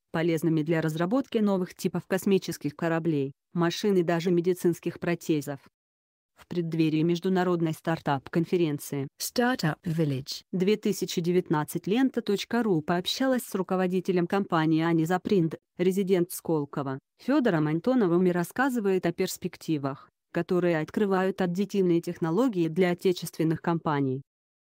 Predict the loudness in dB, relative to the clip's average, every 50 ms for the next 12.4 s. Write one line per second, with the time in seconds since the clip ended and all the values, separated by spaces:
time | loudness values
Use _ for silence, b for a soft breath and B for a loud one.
0 | _ _ -2 2 2 4 4 2 0 -2 -2 -2 -2 -4 -4 -4 -2 0 2 2
1 | 2 0 -2 -6 -10 _ _ -6 -6 -4 0 2 4 4 4 4 2 2 0 0
2 | 0 0 0 0 -2 -2 -2 0 2 2 2 2 0 0 0 0 -2 -4 -4 -2
3 | -4 -4 -4 -2 -2 -2 -2 2 2 2 2 2 -2 -4 -6 -4 -4 -2 -4 -4
4 | -2 -2 -2 0 2 2 2 2 2 2 2 2 -2 -2 -4 -4 -2 -2 -2 -2
5 | -2 -2 -2 -2 -2 -2 -4 -4 -2 -2 -4 -2 -2 -4 -4 -6 -8 -10 _ _
6 | _ _ _ _ _ _ _ _ _ _ -16 -6 0 2 2 2 2 0 0 0
7 | 0 -2 0 0 0 0 2 0 0 -4 -6 _ _ _ -4 0 2 4 4 4
8 | 4 2 4 4 4 2 0 -2 -4 -2 -4 -2 -2 -2 -2 -2 -2 0 2 0
9 | 0 0 -2 -6 -4 -4 -6 -8 -4 -4 -2 0 0 0 0 0 -2 -4 -4 -4
10 | -4 -4 -4 -2 2 2 2 2 2 -2 -4 -6 -6 -2 0 -2 -2 0 -2 -4
11 | -2 -2 -2 0 0 0 2 2 0 0 0 -2 -4 -2 -2 -4 -2 -2 0 2
12 | 2 2 2 0 -2 -4 -6 -8